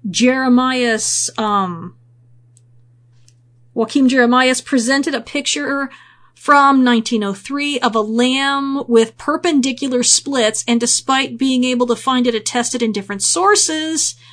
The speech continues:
it's a nineteen thirty-two book in German, not yet subject to the public domain and therefore impossible for someone like me to get a hold of, so I can't put a picture in the transcript.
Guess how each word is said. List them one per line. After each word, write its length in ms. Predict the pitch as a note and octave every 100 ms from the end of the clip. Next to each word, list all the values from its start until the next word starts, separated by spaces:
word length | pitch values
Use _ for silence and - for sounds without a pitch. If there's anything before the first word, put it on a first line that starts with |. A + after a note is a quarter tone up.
| - - - - - -
it's 260 | C#4+ C#4 C4+
a 60 |
nineteen 360 | C4+ C4+ C4 B3
thirty-two 400 | A#3+ G#3 G3 G3
book 420 | F3 D4 G3 C#4+ -
in 200 | A3 G#3
German, 560 | - B3+ A#3+ F#3+ C#3+
not 260 | G#3 A#3 D4
yet 200 | C#4 C4
subject 500 | - A3+ A3+ C4+ B3
to 100 | C#4
the 80 | D#4+
public 460 | - A#3+ A#3+ B3+ B3+
domain 560 | C4+ A3+ G#3+ A3 A3
and 320 | A3+ A3+ A#3
therefore 360 | A3+ A3+ B3+ A3+
impossible 560 | A3 A#3 A3+ A#3 A3 A3
for 120 | A3+
someone 340 | - A3+ A#3
like 180 | G#3+ G#3
me 180 | C4 G4+
to 80 | A4
get 120 | A#4
a 60 |
hold 240 | F4 E4 D4+
of, 180 | D4+ C#4+
so 380 | - C4+ B3+
I 220 | A#3+ A#3 A#3
can't 360 | - B3 A#3
put 120 | -
a 40 | A3+
picture 300 | B3+ A#3+ B3
in 40 |
the 60 | A#3
transcript. 580 | - A3+ A3+ - -